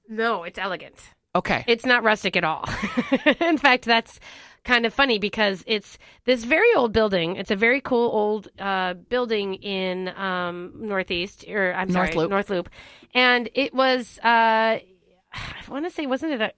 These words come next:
Speaker 1: a coffee place? Or I'm just totally messing my head up
Speaker 2: It
Speaker 1: with
Speaker 2: was
Speaker 1: what
Speaker 2: a
Speaker 1: it was.
Speaker 2: coffee place right near Jet Set.
Speaker 1: No, no, no. I mean, like, a,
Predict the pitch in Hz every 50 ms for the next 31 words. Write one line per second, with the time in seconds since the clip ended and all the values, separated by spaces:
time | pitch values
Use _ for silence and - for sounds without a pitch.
0 | _ - - _ - - - - 240 254 - 320 302 - - 330 330 349 320 -
1 | 240 220 214 202 - - - 202 220 - 220 185 - 190 - - - 202 180 175
2 | 175 170 175 170 170 - - 190 185 170 165 - 220 165 165 165 160 165 165 160
3 | 160 - 277 294 240 269 277 294 285 349 339 - 269 247 226 - 254 226 - -
4 | 226 208 202 196 - - 202 202 214 - 208 208 208 196 190 175 - 170 233 -
5 | - - - 120 90 - - - - - 262 285 294 294 285 285 269 262 247 254
6 | 254 254 247 240 240 254 247